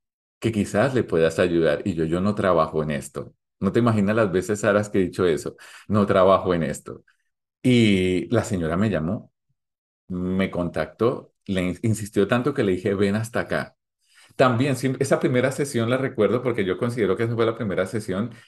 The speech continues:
y fue sentar a una persona sin saber qué iba a pasar con esta persona, pero simplemente entender que era como un, una cita del universo. Y simplemente ahí abrí y empecé a ver un montón de cosas. Le conté, fue una, una sesión como de tres horas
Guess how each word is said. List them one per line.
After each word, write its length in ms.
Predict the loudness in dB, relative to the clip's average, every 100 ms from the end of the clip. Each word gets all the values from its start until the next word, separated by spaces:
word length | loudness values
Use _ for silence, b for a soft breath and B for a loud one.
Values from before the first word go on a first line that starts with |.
| B
y 100 | -2
fue 180 | 0 0
sentar 360 | 0 2 2
a 40 | 2
una 140 | 0
persona 540 | 0 0 0 0 -2
sin 200 | -2 -2
saber 340 | 2 4 4 2
qué 140 | 0
iba 160 | 2 2
a 40 |
pasar 380 | 4 4 2 2
con 160 | -2 -2
esta 220 | -2 0
persona, 520 | 0 0 0 0 -2 B B B
pero 220 | 2 4
simplemente 640 | 2 0 0 0 0 0
entender 720 | -2 0 2 4 4 2 -4 _ -2
que 160 | 2 4
era 180 | 2 0
como 480 | 0 2 0 -2 0
un, 340 | 4 4 2 0
una 300 | 2 4 2
cita 580 | -2 -6 -2 0 0 0
del 140 | 0 0
universo. 640 | 0 0 -2 -4 -8 -8 B B B
Y 80 | -2
simplemente 560 | 0 2 4 4 4
ahí 180 | 4 4
abrí 320 | 4 2 0 -2
y 100 | -2
empecé 320 | -2 -4 -2
a 40 | 0
ver 160 | 2
un 60 | 0
montón 340 | -2 0 0
de 120 | 0
cosas. 360 | -2 -4 -2 -2
Le 100 | -2
conté, 280 | -4 -6 -4
fue 120 | -2
una, 300 | 0 0 -2
una 180 | -2 -2
sesión 320 | -2 -6 -6
como 220 | -4 -2
de 80 | -2
tres 260 | -2 -2 0
horas 320 | 2 2